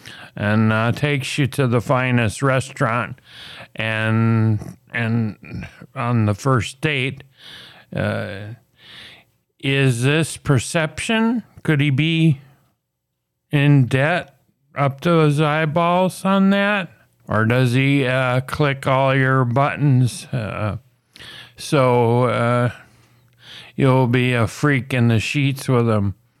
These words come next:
But is this the guy that's gonna ha-, uh, sta-, stay with you? Uh, see the guy that's gonna get down on one knee and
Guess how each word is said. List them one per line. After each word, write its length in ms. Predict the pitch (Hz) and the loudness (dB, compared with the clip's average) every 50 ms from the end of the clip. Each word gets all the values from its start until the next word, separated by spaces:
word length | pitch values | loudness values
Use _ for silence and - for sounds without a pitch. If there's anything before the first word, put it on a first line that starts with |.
| _ _ | _ _
But 480 | 135 131 139 135 123 123 131 135 - - | 2 2 4 2 2 0 -2 -4 -8 -10
is 300 | - 117 127 120 117 127 | -4 0 0 0 2 2
this 280 | 156 156 135 - - | 2 2 0 -2 -4
the 80 | 151 143 | -4 -2
guy 440 | 123 139 139 135 139 143 147 147 143 | 0 0 0 0 0 0 2 2 4
that's 420 | 135 131 123 127 135 131 - - | 4 4 2 2 0 -2 -4 -4
gonna 540 | - 156 143 135 131 127 120 117 127 120 - - - - - - - - - | -2 0 2 2 2 2 2 2 2 0 -2 -6 -16 -20 -20 -20 -16 -12 -10
ha-, 380 | - - 170 156 139 127 135 - - | -4 -4 -2 -2 -2 -2 -4 -6 -8
uh, 260 | - 127 123 123 113 | -6 -4 -2 -2 -2
sta-, 600 | - - - - - 151 143 139 131 139 120 - - 50 50 50 - - - | -4 -6 -12 -6 -4 -2 0 2 2 0 0 -2 -8 -14 -18 -20 -18 -16 -14
stay 420 | - - - - - 185 180 170 | -14 -14 -14 -6 -4 -2 0 2
with 260 | 156 143 135 123 135 - | 2 2 2 2 0 0
you? 360 | 135 117 117 113 104 101 - - _ _ - - - 139 131 110 _ _ _ _ - - | 0 0 0 0 -2 -4 -10 -16 _ _ -20 -20 -20 -20 -20 -20 _ _ _ _ -20 -18
Uh, 520 | 101 107 104 98 98 98 101 104 104 123 - _ _ _ _ _ _ | -14 -12 -10 -8 -8 -8 -8 -10 -10 -12 -14 _ _ _ _ _ _
see 260 | - - 131 131 127 | -4 -2 0 2 2
the 140 | 120 123 117 | 2 0 0
guy 340 | 110 123 120 120 120 120 120 | 0 0 0 0 0 0 2
that's 240 | 120 117 107 - | 2 2 0 -2
gonna 260 | - - 131 123 120 110 | -2 -2 0 2 2 2
get 280 | 104 120 117 - - | 0 -2 -4 -2 -2
down 260 | - 120 117 117 117 | 0 0 2 2 2
on 220 | 117 113 110 110 117 | 2 2 4 4 2
one 240 | 113 110 113 110 110 | 2 2 2 2 2
knee 260 | 113 113 113 117 113 | 2 2 2 2 0
and 200 | 104 98 95 | 0 -2 -4